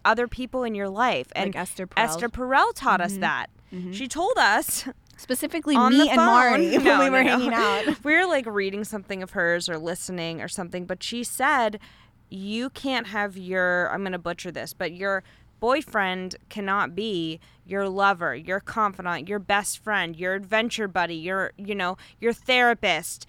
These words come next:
Speaker 2: Ugh.
Speaker 1: your personal trainer, your," the, like, they can't be your everything.
Speaker 2: 'Cause
Speaker 1: Like
Speaker 2: she was saying humans, we come from a, we used to be, like, a tribal community. So we had one person for everything,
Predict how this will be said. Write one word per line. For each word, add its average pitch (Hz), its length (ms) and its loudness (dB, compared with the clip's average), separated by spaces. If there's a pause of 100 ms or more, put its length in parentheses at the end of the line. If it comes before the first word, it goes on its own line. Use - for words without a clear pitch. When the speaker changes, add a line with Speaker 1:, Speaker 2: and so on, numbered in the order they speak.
Speaker 2:
Ugh. 175 160 -8
Speaker 1:
your 233 120 4
personal 254 500 0
trainer, 254 640 0
your," 196 220 0
the, 214 160 -2
like, 226 240 0 (240)
they 262 100 -4
can't 294 360 -4
be 240 200 -6
your 214 300 -4
everything. 190 680 -8 (120)
Speaker 2:
'Cause 262 120 2
Speaker 1:
Like 208 40 -6
Speaker 2:
she 285 140 0
was 277 160 -2
saying 254 260 -2
humans, 247 500 -2
we 220 200 -6
come 208 320 -4
from 196 360 -2
a, 165 380 -4 (800)
we 220 120 -12
used 220 280 -10
to 233 60 -12
be, 214 120 -8
like, 190 160 -4
a 151 60 -10
tribal 185 640 0
community. 151 640 -4
So - 120 -8
we 185 120 -4
had 180 300 -2
one 180 280 -2
person 190 420 -4
for - 160 -6
everything, 196 500 -4